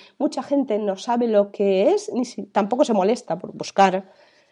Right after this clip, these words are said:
cuál es el verdadero significado de esas palabras. Y lo que hace es que se ha puesto de moda y, y ahí, pues, pues, los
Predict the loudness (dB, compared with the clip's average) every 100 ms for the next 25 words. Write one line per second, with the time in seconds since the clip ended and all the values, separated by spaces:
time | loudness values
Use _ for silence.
0 | _ 0 2 4 2 -2 -4 -2 0 0
1 | 0 2 2 0 -4 -6 -6 -4 -2 -2
2 | -6 -10 -10 -10 -10 -2 -2 -2 -6 -20
3 | -20 _ _ _ _ _ 6 8 8 6
4 | 4 2 0 4 4 4 0 0 -4 0
5 | 0 0 -2 -2 -2 2 4 6 4 2
6 | -2 -4 -4 -6 -4 -2 0 0 0 -4
7 | -12 -14 -18 -16 -10 -10 -10 -14